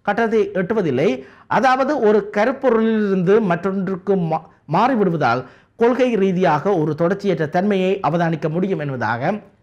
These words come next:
அந்த ஆசிரியர் தலையங்கம் தொடர்ந்து செல்கின்றது. வரவு செலவு திட்டம் கடந்த வருட இறுதியில் சமர்ப்பிக்கப்பட வேண்டிய, சமர்ப்பிக்கப்பட்டிருக்க வேண்டிய இந்த ஆண்டுக்கான வரவு செலவு திட்டம் இந்த வருடத்திலேயே சமர்ப்பிக்கப்பட்டது. தற்பொழுது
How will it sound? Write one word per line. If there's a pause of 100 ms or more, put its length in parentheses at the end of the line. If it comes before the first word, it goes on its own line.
(120)
அந்த (480)
ஆசிரியர்
தலையங்கம்
தொடர்ந்து
செல்கின்றது.
வரவு
செலவு
திட்டம்
கடந்த
வருட (120)
இறுதியில் (360)
சமர்ப்பிக்கப்பட (180)
வேண்டிய, (520)
சமர்ப்பிக்கப்பட்டிருக்க
வேண்டிய
இந்த
ஆண்டுக்கான
வரவு
செலவு (160)
திட்டம் (420)
இந்த
வருடத்திலேயே
சமர்ப்பிக்கப்பட்டது.
தற்பொழுது